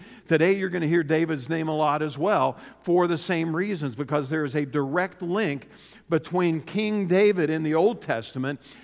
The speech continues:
and the birth narrative of Jesus in the New Testament. And we see it in the city of David, which is called Bethlehem, because he was of the house and family of David. So when it says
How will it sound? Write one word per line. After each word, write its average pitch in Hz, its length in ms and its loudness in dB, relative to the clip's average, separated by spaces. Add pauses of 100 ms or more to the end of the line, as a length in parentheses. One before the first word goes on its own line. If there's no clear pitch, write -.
(140)
and 160 220 0
the 156 80 -2
birth 175 460 -2
narrative 156 480 -2
of 135 100 -6
Jesus 143 540 -4
in 151 100 -2
the 175 80 -2
New 202 160 -2
Testament. 127 640 -6 (420)
And 143 140 -4
we 151 120 0
see 180 300 0
it - 240 -6 (480)
in 151 140 -2
the 135 80 -4
city 170 440 0
of 139 560 -4
David, 131 600 0 (480)
which 156 200 0
is 147 120 -4
called 151 420 -4
Bethlehem, 117 800 -2 (560)
because 147 400 0
he 156 100 0
was 151 260 -2
of 135 100 -2
the 135 100 -4
house 131 400 -6
and 147 140 -8
family 117 540 -10
of 104 420 -12 (280)
David. 147 420 -2 (280)
So 180 260 2
when 175 160 2
it 165 120 0
says 196 320 -2